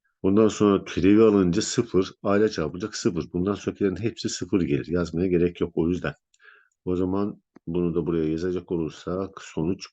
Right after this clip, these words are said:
buymuş arkadaşlar. Bunu da X cinsinden yazalım. E üssü T'miz zaten X'ti bizim.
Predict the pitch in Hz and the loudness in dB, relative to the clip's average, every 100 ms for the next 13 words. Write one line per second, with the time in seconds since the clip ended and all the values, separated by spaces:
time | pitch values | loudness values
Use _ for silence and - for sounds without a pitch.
0 | - 90 78 - - - - - - 110 | 0 0 0 -6 -12 -10 -4 -4 -2 0
1 | 110 - _ _ _ _ 123 127 62 - | 0 -6 _ _ _ _ 4 6 4 2
2 | - 73 71 71 69 69 64 65 - - | 0 -4 -2 0 0 0 -2 -4 -6 -8
3 | _ - - - - _ _ _ _ - | _ -20 -20 -20 -20 _ _ _ _ 0
4 | 101 - - 110 107 101 113 117 113 - | 0 0 2 2 2 0 0 0 -2 -2
5 | 98 - - 67 69 107 | -4 -6 -6 -8 -4 -6